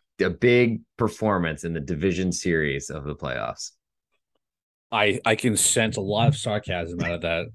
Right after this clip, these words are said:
Speaker 2: statement there, and I'm gonna tell you to fuck off because
Speaker 1: <laughs>
Speaker 2: Gerrit Cole s-, saved this season. That's all I'm gonna say. The Yankees don't win.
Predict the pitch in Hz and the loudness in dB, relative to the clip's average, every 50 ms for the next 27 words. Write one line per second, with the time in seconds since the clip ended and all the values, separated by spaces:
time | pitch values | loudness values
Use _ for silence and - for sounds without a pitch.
0 | _ _ _ _ - - - - - - 107 95 - - 92 101 82 - 90 90 | _ _ _ _ -14 -8 -6 -6 -2 0 0 0 -2 -2 -6 -12 -10 -6 -4 -4
1 | 87 87 92 - - 90 87 90 95 85 92 90 92 - 101 98 98 92 85 - | -4 -4 -6 -8 -6 -4 -4 -4 -6 -6 -6 -6 -6 -6 -8 -8 -8 -8 -8 -6
2 | - 107 98 95 92 95 85 - 107 - - 95 90 87 - 87 85 82 80 - | -6 -6 -4 -4 -4 -6 -6 -10 -16 -8 -4 -4 -4 -4 -6 -8 -10 -10 -10 -14
3 | - - _ _ - 92 - - - 143 - 80 - - - _ _ - 127 110 | -18 -20 _ _ -12 -8 -4 0 0 0 0 -2 -8 -12 -16 _ _ -2 0 2
4 | 113 123 127 107 - - 131 127 127 127 123 117 - - - - - - - - | 4 2 2 0 2 4 6 6 8 6 6 6 4 2 0 0 0 2 4 6
5 | 147 139 123 127 135 - - 143 123 95 87 82 80 _ _ _ _ _ - 107 | 6 6 6 4 4 6 6 4 4 4 2 -2 -6 _ _ _ _ _ 0 2
6 | 113 113 117 117 104 - - 107 92 85 82 92 _ _ - 87 92 95 101 - | 4 4 4 2 0 -2 -6 -6 -8 -8 -10 _ _ _ -10 -6 -4 -4 -4 -4
7 | - 110 95 - 104 98 98 87 87 92 92 90 90 90 90 90 | -4 -8 -6 -4 -6 -6 -6 -6 -6 -6 -4 -4 -4 -6 -8 -10